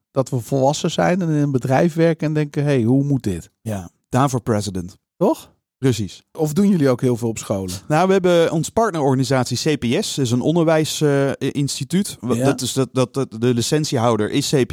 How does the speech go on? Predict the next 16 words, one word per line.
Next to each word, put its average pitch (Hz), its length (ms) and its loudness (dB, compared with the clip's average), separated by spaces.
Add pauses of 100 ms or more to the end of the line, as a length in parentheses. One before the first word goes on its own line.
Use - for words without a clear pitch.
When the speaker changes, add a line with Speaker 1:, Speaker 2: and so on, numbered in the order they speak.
(160)
Speaker 2:
S, 98 40 -4
omdat 107 220 0
onderwijs 113 320 0
echt 139 220 -4
een 117 80 0
vak 117 220 -2
apart 151 300 -2
is. 202 160 -2
Speaker 1:
Ja, 110 300 -10
eens. - 180 -14
Speaker 2:
Maar 131 180 2
in 139 140 4
honderdvijftig 165 880 2
basisscholen 143 760 0
in 113 160 -2
Nederland 131 680 0